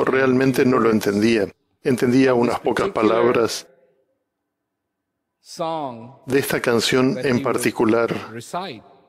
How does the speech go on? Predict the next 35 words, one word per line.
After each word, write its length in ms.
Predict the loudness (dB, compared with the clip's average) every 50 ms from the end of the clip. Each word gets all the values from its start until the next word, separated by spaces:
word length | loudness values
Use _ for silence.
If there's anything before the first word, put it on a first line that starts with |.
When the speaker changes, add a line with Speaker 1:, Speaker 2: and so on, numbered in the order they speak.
| _
Speaker 2:
que 140 | -4 -2 0
él 120 | 0 0 0
solía 420 | 0 0 0 2 2 2 2 2
recitar. 600 | 2 2 0 0 0 -2 0 0 0 -2 -2 -4 -10 _ _ -16
Speaker 1:
I'm 180 | -14 -12 -12
not 220 | -12 -12 -14 -14 -14
going 180 | -14 -14 -14 -16
to 100 | -18 -18
recite 520 | -18 -18 -16 -14 -14 -12 -12 -12 -14 -16 -18
it. 80 | -18 -18 _ -6
Speaker 2:
Yo 160 | -2 0 2
no 100 | 2 4
voy 200 | 4 4 4 4
a 40 | 4
recitarla. 680 | 4 2 0 0 -2 -2 -2 0 0 0 0 0 -2 -6 -12 _
Speaker 1:
The 100 | -18 -18
song 420 | -14 -12 -10 -10 -10 -10 -10 -12 -10
was 540 | -12 -12 -12 -14 -18 -20 -20 -20 -20 _ _ _ _ _ _ _ _ _ _ _ _ _ _ _ _ _ _
from 220 | -14 -14 -14 -14
Kabir. 420 | -14 -14 -14 -12 -10 -8 -6 -2 0
Speaker 2:
La 100 | 0 0 2
canción 420 | 2 2 2 2 2 2 2 4
era 160 | 4 4 4 4
de 120 | 2 2
Kabir 380 | 2 0 2 4 4 4 2 0 -4 -12 _ -16
Speaker 1:
And 340 | -14 -12 -12 -12 -12 -14 -14
it's 220 | -16 -18 -20 -20
politically 640 | -16 -12 -10 -8 -8 -8 -10 -12 -14 -12 -12 -12 -12
very 320 | -12 -12 -12 -12 -12 -14 -14
incorrect. 500 | -16 -16 -16 -12 -10 -10 -10 -10 -12 -10 -4
Speaker 2:
y 80 | 0 2
es 220 | 2 2 2 -2
políticamente 840 | -2 -2 0 0 0 0 0 0 0 0 2 2 2 2 0 0 2
muy 300 | 2 4 4 4 4 4
incorrecta. 840 | 2 2 0 0 0 0 2 2 2 0 0 -4 -6 -6 -6 -8